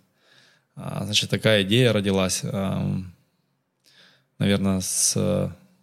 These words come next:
помощью нашего президента, ну,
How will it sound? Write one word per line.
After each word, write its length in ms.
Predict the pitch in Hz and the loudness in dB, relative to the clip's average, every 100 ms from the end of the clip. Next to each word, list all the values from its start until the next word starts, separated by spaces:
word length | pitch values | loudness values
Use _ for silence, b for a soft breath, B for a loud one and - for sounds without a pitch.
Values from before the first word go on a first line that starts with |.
| _ _ _ _ _ | _ _ _ _ _
помощью 460 | 120 104 95 - 95 | 0 2 0 -2 -2
нашего 420 | 95 - 98 92 92 - _ | 0 0 -2 -4 -8 -18 _
президента, 560 | 104 95 110 107 - - _ - | -2 0 0 0 -4 -14 _ -4
ну, 180 | 120 | -2